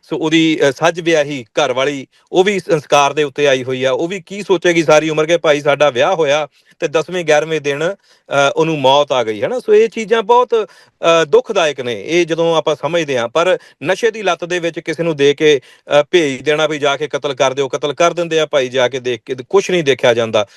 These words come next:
ਸੋ ਮਤਲਬ ਭੁਗਤ ਦੇ ਪਿੱਛੋਂ ਪਰਿਵਾਰਾਂ ਵਾਲੇ ਨੇ ਜੀ।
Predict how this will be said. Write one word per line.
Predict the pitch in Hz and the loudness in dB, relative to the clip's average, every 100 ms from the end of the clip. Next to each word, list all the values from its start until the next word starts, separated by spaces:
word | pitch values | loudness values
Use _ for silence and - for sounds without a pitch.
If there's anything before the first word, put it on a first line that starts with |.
| _ _ | _ _
ਸੋ | 175 | 2
ਮਤਲਬ | 170 165 185 185 170 - _ - | 4 4 4 4 0 -6 _ 2
ਭੁਗਤ | 190 151 | 2 4
ਦੇ | 170 180 | 2 2
ਪਿੱਛੋਂ | 165 170 | 0 -2
ਪਰਿਵਾਰਾਂ | 156 143 123 113 | 0 4 4 4
ਵਾਲੇ | 107 101 95 | 0 -2 -4
ਨੇ | 92 123 | -12 -12
ਜੀ। | 123 107 | -8 -8